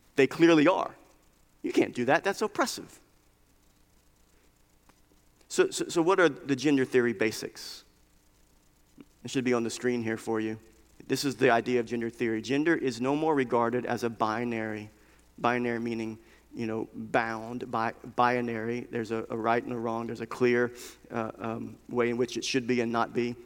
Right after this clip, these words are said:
Gender is no more regarded as a binary concept, concept which one can either be a male or a female.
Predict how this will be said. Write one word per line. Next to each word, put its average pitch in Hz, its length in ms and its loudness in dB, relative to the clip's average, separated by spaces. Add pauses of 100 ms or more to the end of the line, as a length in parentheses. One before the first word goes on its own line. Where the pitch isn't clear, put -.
(680)
Gender 156 240 6
is 131 100 4
no 151 80 4
more 156 140 6
regarded 135 280 4
as 117 140 0 (100)
a 123 80 2
binary 131 560 4
concept, 135 560 -2 (540)
concept 156 480 2
which 131 300 0
one 135 180 2
can 123 180 0
either 175 300 8
be 143 160 8
a 135 60 6
male 127 360 4
or 123 140 2
a 120 60 -2
female. 143 360 -2